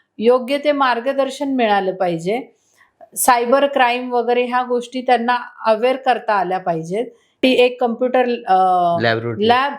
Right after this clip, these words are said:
Speaker 1: अ, तयार केली, अ, पाहिजे. असे अनेक प्रश्न आहेत, ते मी, अ, नक्कीच, अ, अ, नगरसेविका झाल्यानंतर, अ,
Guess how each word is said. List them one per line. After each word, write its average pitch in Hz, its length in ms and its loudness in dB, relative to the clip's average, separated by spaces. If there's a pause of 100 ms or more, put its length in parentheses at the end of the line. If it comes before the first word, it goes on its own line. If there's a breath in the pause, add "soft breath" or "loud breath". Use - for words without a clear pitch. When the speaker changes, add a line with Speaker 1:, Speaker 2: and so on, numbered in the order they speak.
Speaker 1:
अ, 185 280 0 (560)
तयार 214 300 4
केली, 208 360 0 (400)
अ, 190 100 -2
पाहिजे. 190 500 0 (340 loud breath)
असे 254 260 2
अनेक 311 460 0
प्रश्न 285 320 0
आहेत, 277 340 -2 (420)
ते 247 140 4
मी, 277 600 -2
अ, 202 340 0
नक्कीच, 240 560 -2
अ, 214 180 4 (1080)
अ, 180 400 2
नगरसेविका 262 800 0
झाल्यानंतर, 233 800 0 (560 soft breath)
अ, 208 80 4